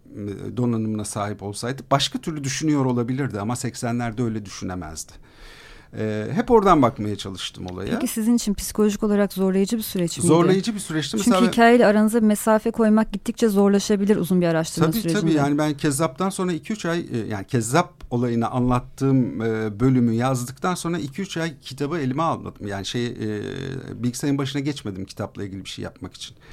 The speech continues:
Speaker 1: Bayağı etkilendim ondan. Sanki ben Kezzap'ı yemişim gibi. Çünkü o dönem onu tedavi eden doktorla görüşmüştüm. İşte o onun neler hissedebileceğini, fiziksel acılarını falan anlatmıştı bana çok detaylı olarak. Ben onları, e,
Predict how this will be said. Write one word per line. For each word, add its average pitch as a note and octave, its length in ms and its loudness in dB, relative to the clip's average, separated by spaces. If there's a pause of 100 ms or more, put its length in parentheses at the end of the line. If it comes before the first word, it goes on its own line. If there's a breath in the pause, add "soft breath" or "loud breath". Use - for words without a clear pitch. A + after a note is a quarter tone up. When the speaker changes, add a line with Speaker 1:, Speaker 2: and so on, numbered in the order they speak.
(280 loud breath)
Speaker 1:
Bayağı D3+ 300 8
etkilendim B2+ 640 2
ondan. A2+ 460 0
Sanki C3+ 360 0
ben B2 160 2
Kezzap'ı G#2 420 -6
yemişim G2+ 420 -6
gibi. A#2+ 140 -8
Çünkü E3 280 -2 (360 loud breath)
o D3 140 -2
dönem D#3 200 4
onu D3+ 180 4
tedavi D3+ 360 2
eden D3+ 280 0
doktorla D3+ 400 -2
görüşmüştüm. D3 800 -6
İşte B2+ 300 -4
o A#2+ 140 -2
onun B2+ 360 2
neler B2 240 -2
hissedebileceğini, A2 920 -4
fiziksel A2+ 480 -6
acılarını A2+ 360 -4
falan A2+ 300 -6
anlatmıştı A2+ 580 -6
bana G2+ 180 -8
çok - 360 -18
detaylı A2 440 -6
olarak. G#2 380 -10 (460 loud breath)
Ben A2 60 -8
onları, A#2 340 -2
e, A#2+ 220 -10